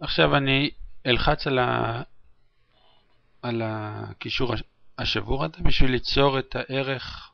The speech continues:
או את הדף תוכן עוד ארגז חול. הוא לא קיים, אז אני מקבל עריכה של, אה, משהו ריק. זה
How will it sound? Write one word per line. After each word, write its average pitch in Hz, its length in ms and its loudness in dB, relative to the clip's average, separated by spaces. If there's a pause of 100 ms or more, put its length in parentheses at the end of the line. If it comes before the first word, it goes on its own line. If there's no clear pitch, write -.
או 123 80 -12
את - 120 -12
הדף 113 340 4
תוכן 123 440 -6 (460)
עוד 117 200 -2
ארגז 101 360 0
חול. - 240 4 (2250)
הוא 123 120 -6
לא 123 140 0
קיים, 127 460 -8
אז 120 140 -12
אני 113 140 -14
מקבל 117 680 -2 (160)
עריכה 113 520 -6
של, 104 340 -10
אה, 101 320 -12 (100)
משהו 104 320 -14
ריק. 135 260 -10 (960)
זה 139 460 -8